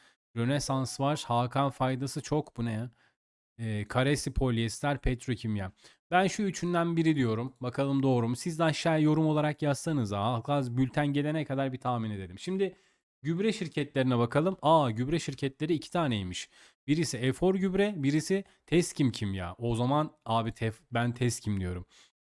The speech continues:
Ben şu üçünden, eee, bir tanesinin geleceğini düşünüyorum.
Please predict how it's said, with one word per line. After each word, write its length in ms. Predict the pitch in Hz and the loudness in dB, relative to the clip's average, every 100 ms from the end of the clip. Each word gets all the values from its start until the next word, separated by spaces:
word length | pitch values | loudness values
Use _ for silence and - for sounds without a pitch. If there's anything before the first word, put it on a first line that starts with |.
| - | -2
Ben 380 | 143 165 175 - _ | 4 4 4 -4 _
şu 200 | - 147 | -6 2
üçünden, 760 | 170 165 165 160 139 131 156 - _ _ _ _ | 4 4 2 2 4 4 2 -4 _ _ _ _
eee, 600 | 117 113 110 107 107 104 107 - | -4 -2 0 0 0 -2 -4 -10
bir 280 | 127 120 139 | -18 -8 -8
tanesinin 540 | - 147 143 - 139 127 | 0 2 2 2 0 4
geleceğini 500 | 131 127 147 147 147 | 4 4 4 2 0
düşünüyorum. 560 | - 151 147 147 160 | -2 2 4 4 0